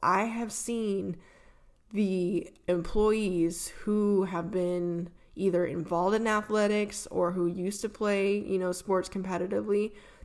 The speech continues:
Those are the ones who have just a different drive than everyone else. And so as athletes, we can really hone into that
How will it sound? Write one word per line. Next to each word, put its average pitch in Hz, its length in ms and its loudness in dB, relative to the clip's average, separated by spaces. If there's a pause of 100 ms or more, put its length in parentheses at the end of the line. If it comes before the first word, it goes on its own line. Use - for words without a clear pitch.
Those 220 260 2
are 254 60 2
the 240 100 6
ones 202 360 -2
who 180 100 -4
have 175 220 -2
just 175 240 -4
a 170 40 -4
different 165 440 -2
drive 160 320 -4
than 143 120 -6
everyone 139 420 -4
else. 147 440 -4 (420)
And 170 160 -2
so 185 220 6
as 170 160 2
athletes, 170 920 -4 (440)
we 214 180 0
can 254 180 -2
really 214 300 6
hone 180 280 0
into 214 340 0
that 143 360 -4